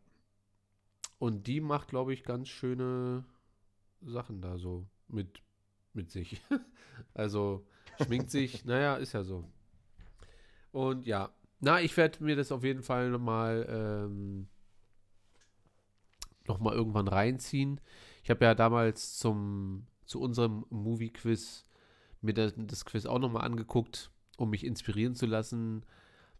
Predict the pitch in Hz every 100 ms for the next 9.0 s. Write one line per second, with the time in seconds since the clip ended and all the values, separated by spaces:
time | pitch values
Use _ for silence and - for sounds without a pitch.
0 | _ - 110 98 98 - 101 107 110 104
1 | 113 98 107 113 123 - 123 117 113 117
2 | 110 110 113 110 98 98 - 101 95 151
3 | 156 - 127 123 123 123 113 110 104 104
4 | 113 104 95 113 117 110 - - - _
5 | 110 104 117 104 104 98 - - - 107
6 | 101 110 98 101 95 - 98 98 95 101
7 | 101 113 107 101 98 104 98 107 123 127
8 | 120 101 98 101 95 101 90 90 95 -